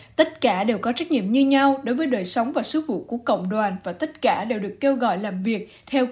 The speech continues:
quy luật liên đới hỗ tương trong sự tôn trọng các thừa tác vụ và đặc sủng riêng biệt của họ, vì mỗi người tìm thấy sinh lực của mình trong một Chúa. Điểm cuối cùng cuộc hành trình của dân Chúa là thành Jerusalem mới, được bao bọc bởi vẻ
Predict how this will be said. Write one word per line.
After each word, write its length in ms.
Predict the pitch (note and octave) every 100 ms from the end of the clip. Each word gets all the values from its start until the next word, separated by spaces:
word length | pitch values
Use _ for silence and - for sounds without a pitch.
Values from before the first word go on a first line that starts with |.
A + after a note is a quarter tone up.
| -
quy 160 | D#4 D4
luật 200 | C4 -
liên 280 | A3 A#3+ G#3+
đới 220 | G#3+ A#3
hỗ 240 | C#4 G#3
tương 340 | F3+ C#4+ C#4 B3+ - -
trong 180 | B3+ A#3
sự 260 | - F#3 -
tôn 140 | A#3+
trọng 220 | A#3 A3 -
các 160 | C4+ C#4
thừa 140 | B3+
tác 200 | - C#4
vụ 300 | C#4 A#3 - -
và 100 | -
đặc 200 | F#3 F3+
sủng 240 | - G3 F3+
riêng 240 | G#3+ G#3+
biệt 220 | G#3 -
của 80 | F#3
họ, 400 | B3 B3+ F#3 - _ _ -
vì 120 | B3+
mỗi 220 | A#3 A3
người 340 | C4 C#4+ A3 - - -
tìm 220 | B3 G3
thấy 280 | A3 A3 D4
sinh 320 | - A3 A3+
lực 220 | G#3+ -
của 140 | - F3
mình 300 | A#3+ G#3+ F3 -
trong 220 | - G3+ A3+
một 120 | F#3 -
Chúa. 340 | A3+ G#3+ B3 - _ _ _ _ - - - -
Điểm 240 | B3 G#3
cuối 200 | C#4+ D#4+
cùng 260 | E4 B3 G3+
cuộc 220 | B3 B3
hành 180 | C4 G#3+
trình 280 | - B3 G3+
của 140 | F#3+
dân 240 | G3 B3 A#3
Chúa 360 | - A#3+ A#3+ F#4
là 160 | D#4
thành 280 | G#3+ B3 G3
Jerusalem 640 | F3+ A3+ A#3 G#3+ G#3+ G#3 G3
mới, 300 | G3+ G#3+ D#4 - _
được 140 | B3+ B3+ -
bao 200 | D#4+ D#4
bọc 280 | B3 - -
bởi 180 | G3+
vẻ 240 | G#3+ -